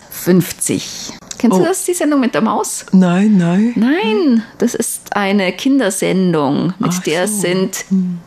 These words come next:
Speaker 1: wir schon aufgewachsen. Wirklich.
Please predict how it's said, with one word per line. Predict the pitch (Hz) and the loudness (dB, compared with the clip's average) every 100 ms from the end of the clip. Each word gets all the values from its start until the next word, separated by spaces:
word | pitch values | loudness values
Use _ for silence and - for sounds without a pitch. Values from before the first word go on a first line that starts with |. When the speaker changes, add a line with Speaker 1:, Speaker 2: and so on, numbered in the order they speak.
| - | -4
Speaker 1:
wir | 175 190 240 359 339 | 0 2 4 2 0
schon | - 123 - | -2 -2 -2
aufgewachsen. | - - - - - - - - - - 214 - - - | -4 -6 -6 -4 -4 -6 -8 -8 -4 -4 -4 -12 -20 -6
Wirklich. | 285 - - | -4 -2 -2